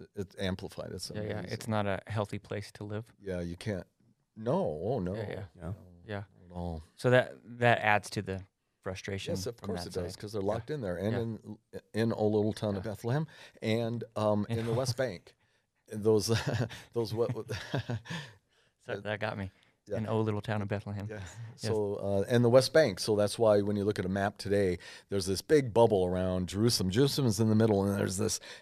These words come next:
Speaker 1: uh, line drawn to show the West Bank is Palestinian territory, which is Israeli occupied. So the Israel's building, um, t-,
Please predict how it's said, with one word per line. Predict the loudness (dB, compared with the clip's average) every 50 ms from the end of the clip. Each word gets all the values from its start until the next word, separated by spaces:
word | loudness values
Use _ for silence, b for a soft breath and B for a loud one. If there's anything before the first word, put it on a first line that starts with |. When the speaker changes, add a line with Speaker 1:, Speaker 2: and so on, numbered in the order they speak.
| B B -6
Speaker 1:
uh, | -4 -2 0 0 2 2 2
line | 2 4 6 8 8 8 8 6 6
drawn | 4 4 2 2 2 0 0 -2
to | -4 -4
show | -4 -2 -2 0 0
the | 0 0
West | 0 0 0 0 -2 -2 -2
Bank | -2 0 0 -2 -4 -6 -6 -4
is | 0 4 6 6 6 6 4 2 -2 -6 B B B
Palestinian | -2 0 2 2 0 -2 -2 -2 -2 -2 -2 -2
territory, | -2 0 0 0 0 0 0 2 2 2 2 0 B B B B
which | B 2 6 8 8 8 8 4 2 2 4
is | 4 4 6 4
Israeli | 2 2 2 2 4 6 6 6 6 4 2 0
occupied. | 0 0 0 0 0 -2 -2 -2 0 0 0 0 0 -2 -4
So | -4 -2 0 2
the | 4 4 4 4 2 2
Israel's | 2 2 2 4 4 4 4 2 2
building, | 2 2 2 4 2 2 0 -2 -6 b b b b b b b b _ -10
um, | -8 -6 -6 -6 -6 -8 -10
t-, | -12 -12